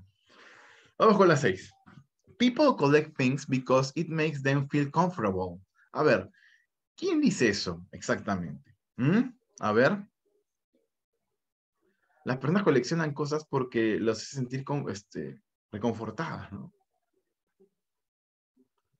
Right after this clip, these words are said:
La C, Werner. A ver, ¿qué dice Werner?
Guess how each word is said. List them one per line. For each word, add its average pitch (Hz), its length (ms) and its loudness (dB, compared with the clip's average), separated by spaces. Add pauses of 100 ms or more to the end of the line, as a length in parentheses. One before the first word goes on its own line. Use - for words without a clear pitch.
La - 200 -14
C, 143 320 0
Werner. 113 520 2
A 101 120 -4
ver, 92 340 -2
¿qué 156 80 -6
dice 190 220 -2
Werner? 90 320 -2